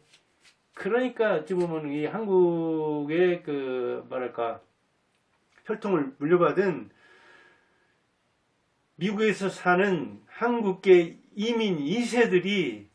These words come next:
이런 어떤 그, 뭐랄까, 병역 기피와 원형 출산, 그런 걸 방지하기 위한 선의의 입법, 그것 때문에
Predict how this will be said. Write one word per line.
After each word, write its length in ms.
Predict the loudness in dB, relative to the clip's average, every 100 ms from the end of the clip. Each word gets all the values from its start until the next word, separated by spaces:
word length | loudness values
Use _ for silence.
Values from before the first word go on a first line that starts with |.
| _ _ _ _
이런 400 | -4 4 6 6
어떤 300 | 4 4 2
그, 380 | 4 6 8 6
뭐랄까, 560 | 4 2 4 2 0 -4 _
병역 300 | 0 0 0
기피와 800 | -6 -2 0 4 4 4 0 -6
원형 300 | -4 0 0
출산, 420 | -4 -4 -4 -4
그런 240 | -2 0 4
걸 160 | 2
방지하기 680 | 2 -2 -2 0 0 0 2
위한 360 | 2 2 -2 -10
선의의 1120 | -4 0 2 2 0 -2 0 2 4 2 -6 _ _ _ _
입법, 440 | -12 -6 -6 -6 _ _ _
그것 340 | -4 2 2 2
때문에 560 | 0 0 0 -2 -4